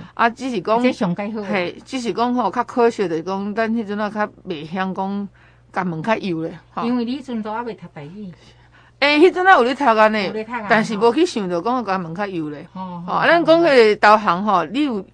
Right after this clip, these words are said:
Speaker 1: 你有印象讲有一个人去秘鲁的，印尼的山区去秘二十九年无？
Speaker 2: 哦，我捌听，听过这种故事。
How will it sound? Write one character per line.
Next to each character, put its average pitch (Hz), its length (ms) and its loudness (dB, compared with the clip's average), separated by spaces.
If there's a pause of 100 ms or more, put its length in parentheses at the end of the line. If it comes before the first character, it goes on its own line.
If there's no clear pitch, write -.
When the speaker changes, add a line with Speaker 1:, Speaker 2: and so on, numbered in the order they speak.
(200)
Speaker 1:
你 277 240 0
有 202 240 2
印 254 260 -2
象 233 280 -2
讲 233 180 0
有 190 140 -4
一 - 20 -14
个 175 120 -6
人 170 460 -4
去 233 120 -10
秘 220 180 -6
鲁 175 80 -8
的， 170 280 -2 (580)
印 269 200 2
尼 170 260 -2
的 180 40 -4
山 180 320 -4
区 208 300 -2
去 226 120 -10
秘 208 220 -6
二 165 240 -8
十 156 60 -6
九 180 240 -2
年 165 140 -8
无？ 160 260 -12 (480)
Speaker 2:
哦， 214 120 -6
我 233 160 -2
捌 202 120 -4
听， 208 260 -2 (180)
听 214 220 -6
过 190 140 -8
这 196 120 -10
种 208 220 -6
故 202 180 -6
事。 175 200 -10